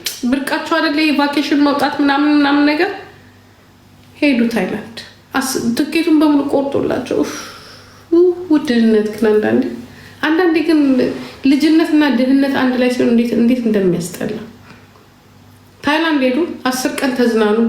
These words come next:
በሚገርም ሁኔታ፣ በቃ የሚገርም አይነት መዝናናት አጥ-፣ በብሩ ማለት ነው። አዝናኗቸው፣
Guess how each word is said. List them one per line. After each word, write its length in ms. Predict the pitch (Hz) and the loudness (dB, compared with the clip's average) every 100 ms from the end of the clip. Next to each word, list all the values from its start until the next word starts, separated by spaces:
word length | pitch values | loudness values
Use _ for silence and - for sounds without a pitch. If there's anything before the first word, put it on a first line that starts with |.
| 185 | 2
በሚገርም 680 | 208 247 262 302 302 294 277 | 2 4 4 2 2 2 2
ሁኔታ፣ 320 | 269 247 233 185 - - - - - - - | 2 2 0 -4 -6 -14 -20 -20 -20 -20 -12
በቃ 160 | 214 208 | -6 0
የሚገርም 720 | 226 247 285 302 269 277 254 | 2 4 4 2 0 0 0
አይነት 340 | 214 214 190 185 | 0 0 -2 -2
መዝናናት 440 | 208 202 208 208 202 | -2 0 0 0 0
አጥ-፣ 160 | 180 202 | -2 0
በብሩ 320 | 233 214 214 294 | 0 0 0 0
ማለት 300 | 349 208 180 | 0 -2 -4
ነው። 120 | 180 - - | -6 -8 -6
አዝናኗቸው፣ 760 | 202 208 226 233 247 269 370 | -2 0 0 2 0 0 0